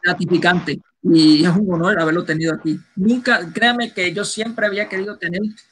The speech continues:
un diálogo con un ortodoxo de más tiempo. Hace quince años tuve uno, no había tenido con más ninguno. Incluso en, con un ortodoxo. Sé que hay, sé que hay, este, templos ortodoxos, pero no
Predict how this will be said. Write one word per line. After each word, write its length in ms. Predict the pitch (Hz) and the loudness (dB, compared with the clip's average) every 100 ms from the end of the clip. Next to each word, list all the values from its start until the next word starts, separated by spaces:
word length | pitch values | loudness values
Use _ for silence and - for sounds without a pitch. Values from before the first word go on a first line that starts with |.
| - | -2
un 140 | 180 175 | 2 2
diálogo 300 | 180 202 190 | 2 0 -2
con 140 | 165 | -4
un 120 | 170 185 | 0 -2
ortodoxo 560 | 180 160 170 - 214 - - - _ _ - 170 | -2 -4 -4 -4 -6 -8 -20 -20 _ _ -10 -2
de 80 | |
más 260 | 165 202 - | 0 0 -2
tiempo. 380 | 220 214 160 - _ | -2 -2 -4 -8 _
Hace 180 | 175 214 | -4 -4
quince 280 | 196 185 208 | -2 -2 0
años 240 | 175 226 233 | 0 0 -6
tuve 160 | 170 160 | -2 0
uno, 320 | 180 208 175 _ _ _ _ | 0 -2 -4 _ _ _ _
no 200 | 156 165 | -2 0
había 160 | 175 190 | 2 2
tenido 220 | 165 175 - | 0 -4 -4
con 160 | 156 | -4
más 120 | 156 170 | -2 -2
ninguno. 440 | 160 196 196 - _ _ _ - | -2 -2 -4 -6 _ _ _ -4
Incluso 340 | 170 196 247 | 0 2 2
en, 80 | 208 - _ - - - 190 - _ 202 233 - | 0 -6 _ -20 -10 -8 -8 -12 _ -4 -4 -4
con 140 | 175 180 | -4 -2
un 60 | 180 | -2
ortodoxo. 460 | 175 165 202 - - _ _ _ _ _ _ _ - | -2 -2 -2 -8 -14 _ _ _ _ _ _ _ -6
Sé 280 | - 214 269 | 0 2 2
que 160 | 233 220 | 2 2
hay, 80 | 220 247 - _ _ | 2 -2 -8 _ _
sé 260 | - 226 247 | -2 -2 2
que 100 | 220 202 | 2 4
hay, 240 | 233 - | 2 -2
este, 360 | 196 175 - 151 | -2 -2 -2 -6
templos 480 | 170 208 - - - _ - | -4 -4 -6 -10 -14 _ -4
ortodoxos, 720 | 170 - 147 185 - 131 - _ - _ _ | -4 -2 -4 -4 -4 -12 -16 _ -20 _ _
pero 220 | 160 156 151 - | -4 -2 -2 -4
no 120 | 151 | -6